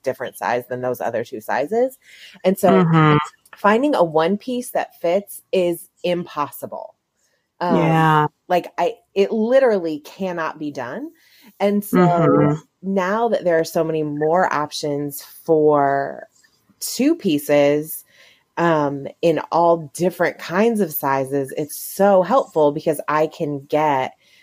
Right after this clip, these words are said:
Speaker 1: like, what I need in a bottom size.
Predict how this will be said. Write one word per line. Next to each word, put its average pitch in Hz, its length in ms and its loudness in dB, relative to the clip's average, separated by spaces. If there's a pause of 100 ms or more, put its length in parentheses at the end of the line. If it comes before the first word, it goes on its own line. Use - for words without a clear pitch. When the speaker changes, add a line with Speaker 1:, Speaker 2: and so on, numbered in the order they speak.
(280)
Speaker 1:
like, 143 220 0
what 165 300 2
I 170 160 4
need 156 400 -2
in 147 180 -4
a 135 80 -4
bottom 147 720 0
size. 139 680 -2